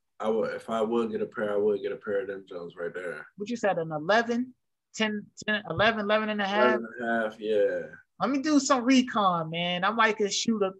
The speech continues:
Speaker 2: few your way and see, man, 'cause I
Speaker 1: Now they up here in the stores.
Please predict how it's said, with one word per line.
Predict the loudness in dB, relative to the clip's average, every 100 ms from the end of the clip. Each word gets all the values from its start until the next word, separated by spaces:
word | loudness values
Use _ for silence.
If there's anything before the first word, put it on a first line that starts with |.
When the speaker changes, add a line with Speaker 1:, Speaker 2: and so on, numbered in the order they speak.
| _
Speaker 2:
few | 0 2
your | 2 6
way | 6 6
and | 0
see, | -2 -2 -2 -4 -4
man, | -4 -4 -2
'cause | 2
I | 2 4
Speaker 1:
Now | 4 8
they | 10
up | 10 8
here | 6 6
in | 6
the |
stores. | 4 4 6 6 2 -10